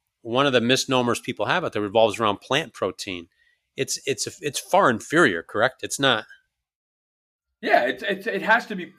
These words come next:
Speaker 2: uh, there's, it has to be processed, and the process of processing it adds chemicals and solvents and things that make it way less healthy and way less efficient to produce.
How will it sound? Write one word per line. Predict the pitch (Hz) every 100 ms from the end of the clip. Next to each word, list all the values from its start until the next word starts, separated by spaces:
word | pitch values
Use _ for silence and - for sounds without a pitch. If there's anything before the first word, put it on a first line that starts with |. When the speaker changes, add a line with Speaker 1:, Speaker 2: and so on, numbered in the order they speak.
| _ 175
Speaker 2:
uh, | 160 -
there's, | 190 190 185 - _ _
it | 170 165
has | 214 220
to |
be | 180 156
processed, | - 185 202 254 - - - -
and | 302 277
the |
process | - - 165 208 - 139 131 - - _ _ _ _
of | 151 147
processing | 185 180 - 175 151 143 123
it | 123 123 - _ _ _ _ _ _ 156
adds | 170 185 180 - - _ _
chemicals | - 196 208 202 208 208 202 202 -
and | 147 143 135 131 -
solvents | - - 170 185 185 185 185 - - 143
and | 139 131 127 117 - _ _ _ -
things | 170 170 160
that | 151 147 143 -
make | 160 165 165
it | 156 -
way | 139 175 240
less | 254 151 -
healthy | 127 117 - 156 185
and | 147 139
way | 175 226
less | 202 196
efficient | 151 151 135 135
to | -
produce. | - 110 131